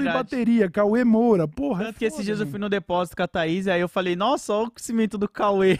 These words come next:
Speaker 1: <laughs> aqui no depósito daqui, eu nunca tinha visto."
Speaker 2: Foda, é foda. <clears throat> Mas eu acho que isso não compra não, porque ele deve ter preguiça de, de endurecer, tá ligado? <laughs> Vamos lá, Luiz Eduardo Coelho disse, "Fala, camaradas do Dessa Letra Show,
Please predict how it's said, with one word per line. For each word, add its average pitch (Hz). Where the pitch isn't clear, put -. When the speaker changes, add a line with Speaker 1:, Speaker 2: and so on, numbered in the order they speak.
Speaker 1:
<laughs> -
aqui -
no 190
depósito 180
daqui, 170
eu 165
nunca 190
tinha 220
visto." 165
Speaker 2:
Foda, 156
é -
foda. 156
<clears throat> -
Mas 190
eu 190
acho 185
que 233
isso 202
não 196
compra 196
não, 190
porque 185
ele 185
deve 185
ter 190
preguiça 180
de, 160
de 156
endurecer, 156
tá 127
ligado? 135
<laughs> -
Vamos 226
lá, 254
Luiz 254
Eduardo 262
Coelho 214
disse, 180
"Fala, 277
camaradas 240
do 220
Dessa 220
Letra 220
Show, 208